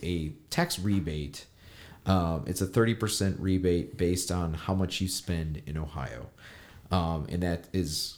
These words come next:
from a, it's, uh, the basis, the baseline is a three hundred thousand dollar budget that you must have in order to apply for the tax credit. So there have been a couple projects that, um, were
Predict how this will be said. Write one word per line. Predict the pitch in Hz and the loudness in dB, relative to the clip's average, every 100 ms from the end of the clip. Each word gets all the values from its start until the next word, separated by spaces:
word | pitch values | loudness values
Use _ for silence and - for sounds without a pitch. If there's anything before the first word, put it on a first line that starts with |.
| - | -4
from | - 85 | 0 0
a, | 80 76 73 65 - - - - | 0 0 -2 -4 -10 -20 -16 -2
it's, | 90 - - | -2 -2 -2
uh, | 85 78 - - | 0 0 -4 -4
the | |
basis, | 90 101 101 98 101 95 - | 0 4 4 4 0 0 -4
the | 87 92 | -4 0
baseline | - 113 110 101 98 92 85 | 6 6 6 2 4 4 2
is | 90 87 | -2 -4
a | |
three | - 110 95 | -2 0 2
hundred | 95 92 90 | 2 0 0
thousand | 87 82 85 | -2 -2 -2
dollar | 80 80 78 76 76 78 - - | -4 -2 -2 -2 -2 -4 -10 -14
budget | - 87 85 76 67 - - | -6 -2 0 -2 -8 -12 -6
that | 76 | -6
you | 71 80 | -4 -6
must | 76 - - | -4 -6 -4
have | 82 76 76 | -4 -4 -6
in | - 82 | -6 -4
order | 78 76 | -4 -4
to | - 71 | -4 -8
apply | - 80 71 | -6 -6 -6
for | 67 65 | -6 -8
the | 64 | -8
tax | - 67 - | -6 -6 -6
credit. | 65 62 - - - - - - | -6 -8 -10 -16 -20 -20 -20 -6
So | - 104 90 78 - - - - - | 4 6 6 2 -4 -16 -20 -6 6
there | 117 110 | 8 8
have | 113 107 | 6 4
been | 104 107 | 4 2
a | 98 | 4
couple | 113 104 104 | 2 2 0
projects | - - 98 98 101 98 - - | -2 0 2 4 2 0 -6 -4
that, | 104 92 85 - 90 | 0 2 0 0 0
um, | 87 85 78 78 87 | 2 2 0 -4 0
were | 95 90 87 85 | 4 4 4 0